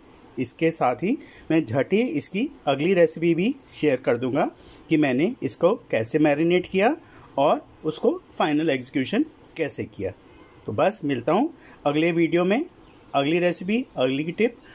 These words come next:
और अगली trick के साथ में। और दोस्तों, ये जो recipe है, ये भी मैंने बिल्कुल पहली बार ही try करी है और डरते डरते ही share करी आपके साथ में। तो इसलिए आपसे request है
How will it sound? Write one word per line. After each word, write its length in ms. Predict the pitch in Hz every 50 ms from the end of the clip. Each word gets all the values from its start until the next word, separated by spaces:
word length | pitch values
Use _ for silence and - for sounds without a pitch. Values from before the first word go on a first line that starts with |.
| - - - -
और 80 | 226 247
अगली 220 | 254 240 240 240
trick 220 | 196 208 156 -
के 100 | - 151
साथ 180 | 123 143 120 101 -
में। 140 | 110 104 98 - - - - - -
और 80 | 139
दोस्तों, 420 | 123 143 143 131 - - 202 254 294 - - - - - - - - 104
ये 240 | 101 113 139 165 196
जो 140 | 196 269
recipe 420 | 262 226 214 202 202 - - 202 190
है, 160 | 196 208 262 - - - - - - - -
ये 140 | 151 151 147
भी 140 | 143 196 240
मैंने 340 | 220 196 180 180 214 285 320 - - - - - - - - - 214
बिल्कुल 440 | 151 139 131 180 196 220 - 262 262
पहली 500 | 262 - - 190 165 175 175 220 262 254
बार 220 | 247 226 208 196
ही 120 | 196 202
try 260 | 196 - 160 151 147 135
करी 300 | - 147 127 127 123 123
है 220 | 131 170 208 - - - - - - -
और 120 | 151 170
डरते 300 | 151 127 120 113 113 170
डरते 280 | 156 135 143 135 - 156
ही 120 | 165 180
share 240 | 156 - 143 110 107
करी 240 | 101 - 110 104 107
आपके 240 | 104 101 - - 117
साथ 200 | 113 - 107 101 -
में। 160 | 123 143 196 262 - - - - - - - -
तो 60 | - 151
इसलिए 320 | 135 131 - - 196 220
आपसे 380 | 233 - 131 135 131 - 190 185
request 420 | 185 165 - 170 160 160 - -
है 180 | 170 185 226